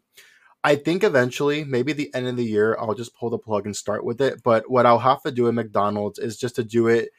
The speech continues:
in smaller chunks and lay, like, twenty-five, fifty dollar amounts and just build it up over time. If not,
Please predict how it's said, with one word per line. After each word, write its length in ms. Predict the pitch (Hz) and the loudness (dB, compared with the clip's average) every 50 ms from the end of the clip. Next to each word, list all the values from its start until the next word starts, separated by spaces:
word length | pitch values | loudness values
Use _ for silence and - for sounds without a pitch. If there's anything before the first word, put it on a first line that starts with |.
| _ _ _ _ _ _ _ _ - | _ _ _ _ _ _ _ _ -2
in 160 | 135 123 120 | 0 0 0
smaller 520 | - - - - 123 117 117 117 120 117 | -2 -4 -2 0 4 4 4 4 4 2
chunks 680 | 110 - - - 120 107 107 110 120 120 - - - - | -2 -4 -4 0 0 0 0 0 -4 -8 -10 -14 -12 -8
and 160 | - 113 113 | -6 -4 -4
lay, 200 | 113 110 110 110 | -2 -2 0 0
like, 280 | 110 107 107 101 98 - _ _ _ _ _ - | 0 2 0 0 -2 -6 _ _ _ _ _ -20
twenty-five, 640 | - - 113 110 110 110 - - 107 107 104 - | -10 -6 -6 -4 -4 -4 0 2 2 2 2 0
fifty 200 | - 104 - 113 | -4 -8 -8 -2
dollar 260 | 107 104 104 107 101 | 0 2 2 2 0
amounts 440 | - 113 110 104 101 107 110 107 - | -2 -4 -4 -2 -2 -2 -2 -2 -4
and 100 | 113 104 | -6 -6
just 180 | 107 98 98 92 | -6 -6 -4 0
build 200 | 113 113 117 123 | 0 2 2 2
it 80 | 113 113 | 2 0
up 100 | 107 - | 0 0
over 280 | - 113 107 104 104 101 | -2 -6 -4 -4 -4 -4
time. 500 | - - 101 98 101 101 104 110 120 - _ _ - - - - - - - - - | -6 -6 -10 -8 -6 -6 -6 -8 -8 -10 _ _ -20 -20 -20 -20 -20 -20 -20 -12 -4
If 200 | - 147 147 123 | -2 -2 0 0
not, 340 | 139 139 135 139 147 147 147 | 2 4 6 6 6 4 2